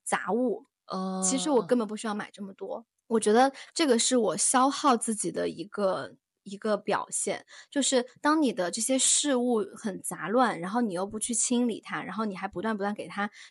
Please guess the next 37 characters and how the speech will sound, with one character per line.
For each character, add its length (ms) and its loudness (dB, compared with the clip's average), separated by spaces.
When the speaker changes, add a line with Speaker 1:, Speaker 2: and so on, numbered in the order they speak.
Speaker 1:
增 240 4
伤 400 4
的 100 2
时 180 -6
候， 240 -10
Speaker 2:
嗯。 540 -2
Speaker 1:
那 260 4
你 160 0
的 320 0
这 180 -4
个 80 -2
心 240 0
理 80 -2
消 220 -2
耗 220 -2
其 180 -4
实 160 -4
是 160 -4
会 160 -2
持 240 -4
续 240 -4
地 340 -4
发 200 -8
生 260 -6
的， 140 -10
Speaker 2:
嗯， 100 -6
Speaker 1:
可 80 2
以 220 0
理 160 -6
解 160 -4
吗？ 120 0
Speaker 2:
我 40 2
可 160 0
以 80 4
理 160 2
解。 300 -2
Speaker 1:
嗯。 260 -4